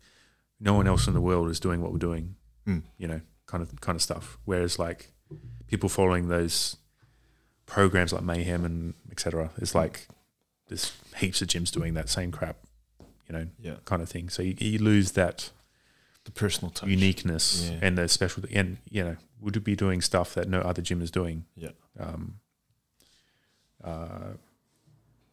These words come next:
Speaker 1: not that I know what every other gym is doing. Like, I'm so focused on us that,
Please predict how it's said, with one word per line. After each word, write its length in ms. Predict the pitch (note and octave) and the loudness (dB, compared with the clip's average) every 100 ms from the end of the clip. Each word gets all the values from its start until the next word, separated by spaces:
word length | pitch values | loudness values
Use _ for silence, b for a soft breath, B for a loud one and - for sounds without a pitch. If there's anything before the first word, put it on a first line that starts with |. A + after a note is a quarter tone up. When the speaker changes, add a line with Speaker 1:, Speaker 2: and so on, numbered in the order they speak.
| _ _ - _ _ B2+ | _ _ -20 _ _ -2
Speaker 1:
not 160 | A2+ | 0
that 100 | F#2+ | 2
I 80 | F2 | 4
know 240 | F2 F2+ F2 | 4 4 4
what 180 | F2 | 2
every 220 | F#2+ F2 F2 | 2 0 0
other 200 | E2 E2 | 0 -2
gym 160 | F2 | -2
is 80 | E2 | -2
doing. 200 | - F2 | -4 -2
Like, 180 | F2+ E2+ | -2 -2
I'm 120 | F2+ | 0
so 160 | - F2+ | 2 2
focused 380 | - E2+ - F2 | 2 0 0 0
on 80 | E2 | 0
us 300 | D#2+ - - | 0 -2 -2
that, 200 | E2+ | -6